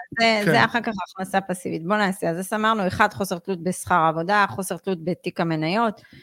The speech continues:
Speaker 1: אה, עצמאות כלכלית, אמרנו, אמרת גם שזה חוסר תלות בגידול בעלויות המ-, המחיה, זה בעצם
Speaker 2: המחיה,
Speaker 1: הגמישות,
Speaker 2: נכון.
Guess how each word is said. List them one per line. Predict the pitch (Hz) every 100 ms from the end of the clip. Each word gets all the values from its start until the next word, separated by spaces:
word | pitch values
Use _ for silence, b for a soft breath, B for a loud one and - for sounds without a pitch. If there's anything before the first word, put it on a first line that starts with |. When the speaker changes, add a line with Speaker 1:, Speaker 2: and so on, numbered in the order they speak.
| b -
Speaker 1:
אה, | 196 185 -
עצמאות | 196 - 214 233 -
כלכלית, | 202 190 208 196 190 175 - 196
אמרנו, | 196 196 196 170 -
אמרת | 190 190 190 180
גם | 170 175
שזה | 180 185 180 185 170
חוסר | 170 - 214 - 185
תלות | - 226 220 -
בגידול | 190 185 180 196 185 240 196
בעלויות | 180 170 185 185 185
המ-, | 170 165 -
המחיה, | 175 165 165 160 - 285 240 170
זה | 170
בעצם | 185 160
Speaker 2:
המחיה, | 147 190 180
Speaker 1:
הגמישות, | 147 160 190 202 180 160 - 320 -
Speaker 2:
נכון. | -